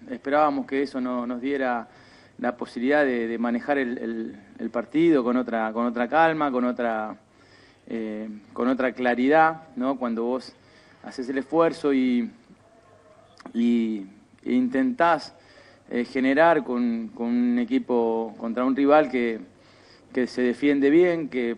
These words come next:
achicas bien los espacios, el esfuerzo es, es muchísimo el que tenés que hacer. Y bueno, abrimos el marcador y lamentable-, lamentablemente rápidamente se, no, nos hicieron el empate. Eh, esas cosas que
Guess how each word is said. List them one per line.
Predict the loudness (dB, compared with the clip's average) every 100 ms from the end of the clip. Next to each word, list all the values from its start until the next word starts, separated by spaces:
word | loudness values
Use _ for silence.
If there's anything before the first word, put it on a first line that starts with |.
| -10 -10
achicas | -8 -4 -2
bien | 2
los | 0 0
espacios, | 0 2 2 2 2 2 0
el | -4
esfuerzo | -2 -2 -2 2 2 2
es, | 0 -4
es | -6
muchísimo | -6 -6 -6 -2
el | -2
que | -2
tenés | -4 -4
que |
hacer. | -4 2 2
Y | 4
bueno, | 2 2
abrimos | 4 4 2 0
el |
marcador | 0 2 6 6 6 2 -14 -20 -20 -20 -6
y |
lamentable-, | -2 0 2 2 0 -2 -6
lamentablemente | -2 -2 4 6 6 2 4 6 6 6 4
rápidamente | 4 4 2 2 2 2 2
se, | 2 2 2 0 -2
no, | -2 -2
nos | -4 -6
hicieron | -6 -4 -2
el | -2
empate. | -2 -4 -6 -10 -20 _ _ _ -20 _ -20
Eh, | -8 -4 -2 -4 -4 -4
esas | -4 -2
cosas | -2 -4 -4
que | -2 0 0